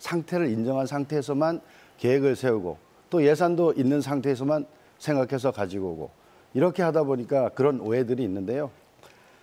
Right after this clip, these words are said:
실제로 회사 본사를 일, 이 년 내에 했다, 한다고 한 기억은 없고요. 그것은 회사와 상의를 해서 수년간 이렇게 계획을 한 다음에 우리가 부지도 제공하고 또 그다음에 우리가, 어,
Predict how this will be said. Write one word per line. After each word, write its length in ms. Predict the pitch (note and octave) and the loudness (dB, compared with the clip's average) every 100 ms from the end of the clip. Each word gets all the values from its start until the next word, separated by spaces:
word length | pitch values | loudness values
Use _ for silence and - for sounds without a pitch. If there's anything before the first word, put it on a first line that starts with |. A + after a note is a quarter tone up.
| _ | _
실제로 800 | - F3 - F#3 E3+ F3 E3 C3 - _ - | -6 -4 0 2 4 2 2 0 -6 _ 0
회사 280 | E3 F3+ D#3 | 2 4 2
본사를 440 | B2+ C3+ D#3+ E3 A#2+ | 0 0 0 0 0
일, 160 | A#2+ | 2
이 80 | D3 | 2
년 200 | E3 C#3 | 0 0
내에 120 | C3+ | 0
했다, 300 | C3+ C#3 D3+ - | -2 -4 -4 -4
한다고 480 | C#3 D#3+ E3+ D3+ D3 | -6 0 2 2 0
한 260 | C#3+ B2+ | 0 -4
기억은 320 | G2+ C3 C#3+ | 0 0 0
없고요. 460 | F#2 - C#3 C#3+ D2 - - - - _ _ _ - - | -6 -4 -2 0 -2 -8 -20 -20 -20 _ _ _ -20 -10
그것은 540 | A2+ C3+ C#3+ E3+ D3 | -2 0 2 0 0
회사와 480 | D3 F3+ F#3 E3+ D3+ | 0 0 4 4 4
상의를 380 | B2+ E3 D#3+ A#2 | 2 0 2 2
해서 400 | A2 C#3 A#2 E2 - _ | 2 2 2 -2 -10 _
수년간 920 | - - D#3+ F3 D#3+ D3 - B2+ C3+ B2 | -8 -2 2 2 -2 -6 -2 0 0 -2
이렇게 420 | A2 C#3 A#2+ F2 - | -2 2 2 0 -2
계획을 320 | A#2+ C3 C#3 | 0 0 0
한 140 | C#3+ | -2
다음에 480 | A2+ G#2+ B2 B2 D#2+ - - - | 0 0 0 -2 -2 -10 -20 -4
우리가 260 | A#2 C#3+ D3+ | 2 4 4
부지도 400 | - B2+ D3+ D3+ | 2 -2 2 2
제공하고 580 | A#2 B2 A2 G2+ G2 - - - - | 2 0 0 -2 -4 -6 -18 -20 -4
또 120 | C3+ | 0
그다음에 280 | B2+ C#3 C#3 | 2 0 0
우리가, 420 | A#2+ B2+ B2+ G2 - - _ | 2 2 2 0 -6 -20 _
어, 220 | A2+ A2 | -2 -2